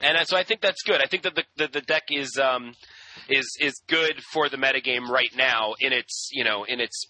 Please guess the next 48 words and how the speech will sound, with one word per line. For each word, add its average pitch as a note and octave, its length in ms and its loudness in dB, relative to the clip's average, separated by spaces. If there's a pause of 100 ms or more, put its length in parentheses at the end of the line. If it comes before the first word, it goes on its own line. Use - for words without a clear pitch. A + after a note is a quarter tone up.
post-bannings A2+ 760 0 (200)
state, - 440 0 (140)
you B2 140 0
know? A#2 240 -2
So, A2+ 360 0 (540)
so C3 280 0
no, E3 280 2
no G#3 160 2
beef F3+ 240 2 (120)
there, A#2 460 2
you A#2+ 140 -2
know, A#2 240 2
just, - 320 -2
um, A2 380 2 (580)
just D3 220 -2
looking D3 280 2
at C3+ 140 4
it B2+ 160 2
when, B2 380 -2 (140)
you C3+ 100 -2
know, A2+ 100 0
when A#2 140 0
Jace C3 300 2
was A2 100 -6
around, G#2+ 480 0 (120)
you A2+ 120 0
know? A2+ 80 4
I B2+ 80 4
mean, C#3 160 2
Jace F#3+ 240 2
has C#3+ 140 -6
warped D#3 280 0
our C#3 100 4
thinking C3 360 -2
so C3+ 180 0
much B2+ 300 2
that A2+ 80 -2
we A2+ 80 -2
can't B2+ 260 -2
think A#2+ 220 -2
of, A2 180 -2
like, G#2 260 0 (500)
you A2+ 100 -2
know, G2+ 140 0
these A2 200 -4
decks A2+ 220 2
without G2+ 320 0
Jace. - 440 -4